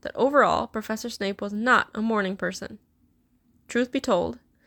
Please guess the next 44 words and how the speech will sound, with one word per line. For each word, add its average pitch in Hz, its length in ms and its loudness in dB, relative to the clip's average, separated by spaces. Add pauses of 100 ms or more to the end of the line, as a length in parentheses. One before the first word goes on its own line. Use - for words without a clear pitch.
(260)
he 214 80 -2
didn't 269 200 2
seem 254 180 0
to 240 60 -2
be 233 100 4
an 208 80 4
afternoon 214 580 2
or 214 180 0
evening 214 380 0
person 202 320 -4
either, 214 420 -4
but - 140 -12
she 208 140 0
was 196 140 0
more 240 200 4
apt 226 260 0
to 226 80 -6
get 202 140 -2
a 190 40 -2
response 214 460 -6
to 208 120 -10
her 202 140 -6
greetings 190 380 -4
then. 185 340 -6 (1000)
He 110 160 -6
absolutely 254 540 0
refused 226 460 -2
to 247 80 0
acknowledge 190 440 0
her 202 80 -2
in 190 100 0
the 214 60 0
mornings 185 400 -4
beyond 180 320 -4
silent 202 440 -6
snarls. - 600 -10 (1080)
She - 160 -8
decided 208 380 -2
to 233 80 -6
tailor 202 320 0
her 208 120 2
own 208 180 0
greetings 208 380 -2
accordingly, 208 560 -6